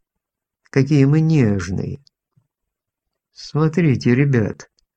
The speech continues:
вот что получается. Стоит парню удариться мордой о рулевое колесо».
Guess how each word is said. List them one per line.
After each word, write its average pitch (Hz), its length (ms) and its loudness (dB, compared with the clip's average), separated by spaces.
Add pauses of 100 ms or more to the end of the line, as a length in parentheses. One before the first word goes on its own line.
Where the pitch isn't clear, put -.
(640)
вот 170 180 0
что 185 200 -4
получается. 170 840 -2 (920)
Стоит 139 420 -2
парню 131 320 0
удариться 120 540 0
мордой 135 720 0
о 123 100 0
рулевое 110 480 2
колесо». 113 640 -4